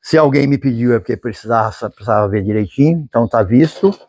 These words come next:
É, se vocês puderem fazer, façam, funciona muito bem, como vocês já viram. E se você chegou aí no YouTube vendo meu vídeo pela primeira vez,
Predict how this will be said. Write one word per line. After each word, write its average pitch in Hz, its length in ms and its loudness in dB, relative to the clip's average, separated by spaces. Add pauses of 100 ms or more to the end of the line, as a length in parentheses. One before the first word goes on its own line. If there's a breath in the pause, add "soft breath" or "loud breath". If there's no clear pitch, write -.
(380 soft breath)
É, 120 240 4
se - 120 -2
vocês 131 300 2
puderem 123 300 2
fazer, 110 340 0
façam, 156 560 0
funciona 110 480 -4
muito 107 240 -4
bem, 107 180 -4
como 101 160 -14
vocês 104 240 -2
já 104 140 4
viram. 180 420 4 (560)
E 254 160 6
se 208 180 2
você 160 380 4
chegou 135 340 2
aí 127 200 4
no 117 180 -2
YouTube 107 420 -6
vendo 113 260 -2
meu 110 160 -2
vídeo 101 240 -6
pela 104 200 -4
primeira 123 520 2
vez, 117 380 0